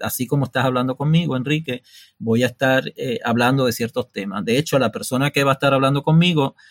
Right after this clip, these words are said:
no sabe nada de Puerto Rico, no sabe nada de Mayagüez, no tiene un libreto y me va a hacer preguntas basadas, muy parecido a lo que hiciste en salud, en esto, lo otro. Así que estoy bien interesado en ver cómo está eso, solo voy a estar compartiendo.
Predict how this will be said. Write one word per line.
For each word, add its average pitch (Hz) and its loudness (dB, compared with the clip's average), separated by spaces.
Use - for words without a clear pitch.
no 170 2
sabe 143 4
nada 120 2
de 107 2
Puerto 110 -2
Rico, 202 0
no 165 2
sabe 131 2
nada 117 2
de 110 2
Mayagüez, 147 0
no 151 2
tiene 123 2
un 110 4
libreto 202 0
y 127 -4
me 113 2
va 113 2
a 120 0
hacer 147 0
preguntas 147 -2
basadas, 127 -2
muy 160 0
parecido 143 2
a - 2
lo 143 -2
que - -8
hiciste 135 -2
en 107 -2
salud, 131 0
en 107 -4
esto, 135 -4
lo 85 -10
otro. 92 -10
Así - -14
que 127 -12
estoy 110 -4
bien 147 2
interesado 135 0
en 123 2
ver 110 -2
cómo 113 -2
está 139 -2
eso, 156 -2
solo 127 0
voy 131 -2
a - 2
estar 139 -2
compartiendo. 113 -2